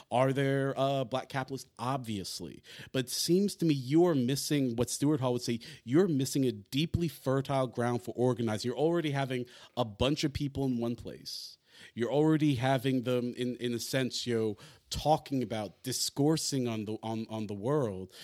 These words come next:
that it seems to me that is a sort of what, if we wanna call it a subculture, you're not gonna find in the New York Times.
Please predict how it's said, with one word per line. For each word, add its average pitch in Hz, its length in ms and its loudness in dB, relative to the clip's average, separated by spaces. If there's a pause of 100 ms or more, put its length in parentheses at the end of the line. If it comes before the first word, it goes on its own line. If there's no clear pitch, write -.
(200)
that 127 180 2
it 131 80 -6
seems 165 380 -2
to 156 80 -2
me 139 200 0 (240)
that 135 460 0
is 147 360 2
a 143 60 -2
sort 131 260 -2
of 117 100 -6
what, 123 180 -4
if 117 120 -6
we 127 60 -2
wanna 120 260 0
call 123 240 -2
it - 40 -10
a 107 60 -6
subculture, 147 880 -4
you're 131 160 0
not 143 200 0
gonna 160 180 2
find 117 360 0
in 101 100 -2
the 98 60 -2
New 92 120 -2
York 90 260 -2
Times. - 520 -16